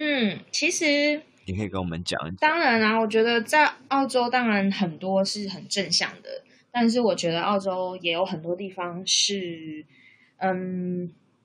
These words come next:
Speaker 1: 的确是会让人会觉得有很大的，需要有很大的进步的空间。嗯，之前我有跟很多不同的朋友也分享过，其实我觉得澳洲的种族歧视真的还蛮严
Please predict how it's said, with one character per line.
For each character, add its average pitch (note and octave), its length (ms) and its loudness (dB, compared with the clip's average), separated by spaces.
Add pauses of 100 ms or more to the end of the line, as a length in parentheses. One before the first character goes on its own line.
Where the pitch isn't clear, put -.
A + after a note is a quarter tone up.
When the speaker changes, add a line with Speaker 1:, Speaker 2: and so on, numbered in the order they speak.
(400)
Speaker 1:
的 A3+ 180 4
确 E4+ 300 4
是 D4 220 0
会 C4+ 240 4
让 A#3+ 240 2
人 E3 240 -4
会 G#3+ 180 -6
觉 D#3+ 240 -2
得 A2 540 -4 (240)
有 F#3 80 2
很 G3 200 2
大 F#3 280 0
的， D#2 300 -6 (1600)
需 - 240 0
要 F#4+ 160 6
有 A3 100 2
很 G#3 200 -2
大 F3+ 200 2
的 E3 140 -8
进 F#3+ 340 -2
步 F3+ 160 -6
的 D3+ 80 -6
空 - 260 -14
间。 - 240 -12 (440)
嗯， F3+ 840 0
之 F#4 160 4
前 D#4 160 2
我 G3 140 8
有 F3 100 6
跟 F#3+ 640 -4
很 E3+ 180 -6
多 F#3 140 4
不 G#3 100 -4
同 G3+ 140 0
的 D#3+ 60 -8
朋 E3 200 -6
友 D3+ 60 -10
也 - 80 -14
分 F3+ 220 -4
享 D#3+ 180 -10
过， F3+ 160 4
其 F3+ 80 -4
实 D4 80 -2
我 D4 80 4
觉 G3+ 100 -2
得 G3+ 60 0
澳 A3+ 140 2
洲 G#3 100 -4
的 G3+ 80 2
种 D#3+ 240 -6
族 D3+ 100 -16
歧 D3 200 -8
视 - 160 -6
真 F3+ 160 -6
的 E3 40 -10
还 D3+ 160 -12
蛮 C2 200 -14
严 A#1+ 100 -20